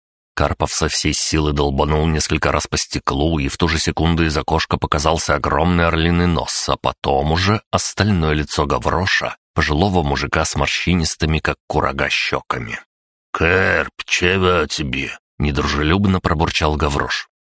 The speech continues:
«Я же говорил, больше с тобой не пью. После того раза до сих пор не нашел, куда машину подевал». «Ты старое ржавое ведро!» — расхохотался Карпов.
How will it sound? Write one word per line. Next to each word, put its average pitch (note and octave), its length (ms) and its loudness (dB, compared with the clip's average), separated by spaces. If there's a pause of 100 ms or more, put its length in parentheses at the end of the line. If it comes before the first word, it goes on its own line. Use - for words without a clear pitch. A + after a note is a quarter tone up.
(160)
«Я F2+ 240 2
же F#2+ 160 0
говорил, F2+ 640 0
больше F2+ 380 0
с - 120 -2
тобой C#2 360 0
не F#2 140 2
пью. C2+ 420 -2 (260)
После G2 400 0
того F#2+ 340 2
раза E2+ 340 0
до D#2+ 160 0
сих - 320 0
пор D#2+ 240 2
не F2+ 140 2
нашел, - 480 0
куда D#2+ 300 0
машину D#2 600 -2
подевал». C#2+ 680 -2 (480)
«Ты D#3 360 0
старое C3 540 2
ржавое A2 480 2
ведро!» — G#2+ 640 2 (180)
расхохотался - 760 0
Карпов. - 480 -2